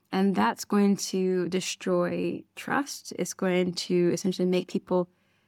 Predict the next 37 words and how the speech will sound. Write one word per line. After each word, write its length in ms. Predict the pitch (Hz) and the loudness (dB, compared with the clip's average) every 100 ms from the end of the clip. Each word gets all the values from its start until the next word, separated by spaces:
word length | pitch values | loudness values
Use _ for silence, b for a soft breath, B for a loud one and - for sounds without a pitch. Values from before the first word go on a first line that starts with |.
| - | -4
averse 340 | 185 190 202 - | 0 2 2 0
to 280 | 202 190 190 | -2 -2 -2
participating 580 | - 208 208 208 214 202 | -2 0 0 0 2 4
again. 480 | 196 202 269 196 - _ _ _ _ | 2 2 -2 -2 -6 _ _ _ _
So 160 | - | -2
you 140 | 196 190 | 2 4
wanna 240 | 202 226 | 4 6
make 260 | 208 196 190 | 6 4 0
certain 400 | - 196 196 190 | -4 -4 0 0
that 180 | 185 180 | 0 0
you 140 | 190 | -2
can 160 | 190 185 | -2 0
understand 640 | 202 202 185 180 180 175 | 0 0 0 0 0 0
what 180 | 196 208 | -2 0
you 120 | 208 | 0
need 120 | 196 | 0
to 60 | 180 | -2
scope 400 | - 180 190 - | -6 -4 -4 -6
to, 260 | 247 294 - | -4 -4 -2
what 300 | 185 190 202 | 2 4 2
are 60 | |
some 180 | 202 196 | 2 0
things 220 | 190 190 | 2 2
that 100 | 190 | 2
are 40 | 170 | -2
actually 360 | 175 - 185 | -4 -6 -6
actionable, 600 | 185 208 - - 196 196 | -4 -6 -6 -4 0 2
what 100 | 190 | 2
are 40 | 190 | 0
some 160 | 196 | 0
things 240 | 185 185 - | 2 0 0
people 240 | 185 180 | -4 -2
are 100 | 170 | 0
able 220 | 185 190 | 2 0
to 100 | 190 | 0
respond 460 | 185 - 190 190 190 | -2 0 2 2 2
to, 220 | 208 190 | 0 0